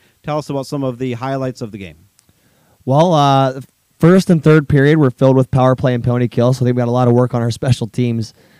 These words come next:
Speaker 2: Um, a, a little earlier, uh, work on our penalty kill than I would have liked, uh, personally. Um, we got out there within the first few minutes and actually took a high sticking penalty with a little bit of blood, and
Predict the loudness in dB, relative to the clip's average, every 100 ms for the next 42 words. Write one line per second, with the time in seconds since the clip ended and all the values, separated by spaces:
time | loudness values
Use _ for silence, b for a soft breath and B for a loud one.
0 | b -4 0 0 0 -2 -2 -6 -6 -6
1 | -4 -2 0 0 0 -2 -6 -4 -2 -2
2 | -2 -2 -4 -4 -4 -4 -4 -4 -6 -6
3 | -6 -4 -4 -2 -2 0 0 -2 -2 -4
4 | -4 -4 -4 -4 -2 -4 -4 -6 -6 -8
5 | b b _ -14 -10 -10 -10 -8 -8 -8
6 | -8 -8 -10 -10 -12 -10 -12 -10 -12 -10
7 | -12 -12 -12 -14 -14 -14 -12 -12 -12 -12
8 | -16 -14 -14 -12 -12 -10 -10 -10 -12 -12
9 | -10 -10 -12